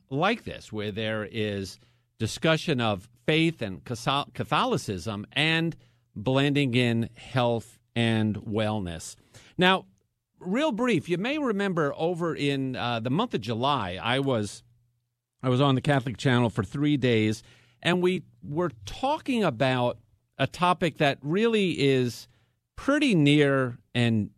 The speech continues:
dear to me, family, faith, and food. And that really is the central tenet of how I practice medicine, how I take care of my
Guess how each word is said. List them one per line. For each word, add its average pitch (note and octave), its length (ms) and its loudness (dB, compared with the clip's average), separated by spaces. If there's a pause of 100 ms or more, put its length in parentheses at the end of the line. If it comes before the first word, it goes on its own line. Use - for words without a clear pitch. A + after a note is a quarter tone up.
(220)
dear G#2+ 280 4
to - 160 -4
me, E2 200 -4
family, G#3+ 440 2
faith, D3 320 0
and G#2+ 160 -2
food. G2 440 0
And C#3+ 140 0
that B3+ 180 -2
really F3+ 460 0 (540)
is C#3+ 340 2
the B2 220 2 (140)
central F#3 880 -2 (400)
tenet A#2+ 640 -2
of A#2 260 -2
how C#3+ 480 -2 (500)
I D#2+ 80 -6
practice D3+ 600 0
medicine, B2 520 2
how B2 480 2
I G2 140 -2
take - 340 -6
care G2 260 -2
of E2+ 220 -8
my E2+ 300 -6